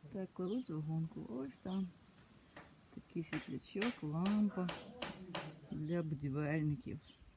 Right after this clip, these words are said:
щоб вони гарно клали і робили свою роботу.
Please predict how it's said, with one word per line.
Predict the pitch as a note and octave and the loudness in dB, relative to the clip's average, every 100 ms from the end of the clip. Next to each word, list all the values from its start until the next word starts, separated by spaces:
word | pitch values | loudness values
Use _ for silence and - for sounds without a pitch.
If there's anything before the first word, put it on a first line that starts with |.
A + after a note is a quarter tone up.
| - - | -20 -20
щоб | - - | -16 -10
вони | C3 D3 G3+ A3 F#3+ | -4 0 2 0 -2
гарно | D3 E3+ D#3 D#3 | -6 -2 -4 -6
клали | D3+ D3+ D3+ - - - - - - - - | -8 -8 -8 -10 -16 -20 -20 -20 -12 -8 -6
і | |
робили | - D3 F3 F3 | -4 2 2 2
свою | D#3 D3+ D3+ | 0 -4 -4
роботу. | D#3 C#3 - | -4 -6 -8